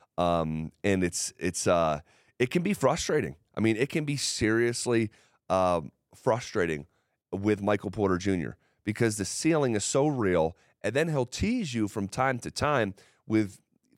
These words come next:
even flirting with the ceiling. Um,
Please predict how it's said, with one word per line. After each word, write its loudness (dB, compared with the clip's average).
even -4
flirting 0
with -2
the -2
ceiling. -2
Um, 0